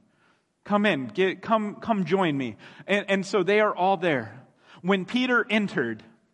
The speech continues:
Cornelius met him and he fell down at his feet and he worshiped him. But Peter lifted him up, saying, "Stand up, I too am a man."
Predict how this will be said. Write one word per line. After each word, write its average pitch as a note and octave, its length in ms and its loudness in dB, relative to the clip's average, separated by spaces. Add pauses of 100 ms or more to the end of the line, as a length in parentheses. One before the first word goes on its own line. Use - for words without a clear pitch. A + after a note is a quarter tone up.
(800)
Cornelius G#3+ 600 2
met F#3 240 0
him F#3 240 -6
and D#3+ 80 -6
he D#3 120 -4
fell A3 300 2
down G#3+ 240 0
at G#3 100 0
his G3+ 160 -2
feet D#3+ 300 0
and D3 100 -4
he F3 100 -2
worshiped D3 480 -2
him. G2+ 240 -8 (460)
But G3 200 0
Peter A#3+ 380 2
lifted A#3 420 2
him A#3 240 -4
up, F#3+ 300 0
saying, D3+ 480 -2 (220)
"Stand G#3+ 420 0
up, - 320 2 (400)
I F#3 140 4
too F#3 480 -2
am D#3 160 -2
a D3 40 0
man." C3 520 -4